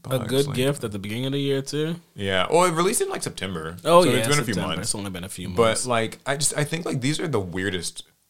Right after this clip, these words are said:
Speaker 2: Th-, they're just such bizarre, like, these, I guess what they're kinda calling high-end collectors' products. But it, it's another one of those products that's, like, telling you that it's cool, but not, like,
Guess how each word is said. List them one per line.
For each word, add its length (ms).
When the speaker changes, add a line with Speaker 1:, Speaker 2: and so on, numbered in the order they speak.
Speaker 2:
Th-, 160
they're 140
just 280
such 260
bizarre, 480
like, 180
these, 500
I 100
guess 180
what 100
they're 160
kinda 200
calling 240
high-end 520
collectors' 560
products. 680
But 500
it, 240
it's 180
another 240
one 100
of 40
those 100
products 380
that's, 220
like, 240
telling 500
you 200
that 120
it's 400
cool, 460
but 160
not, 320
like, 180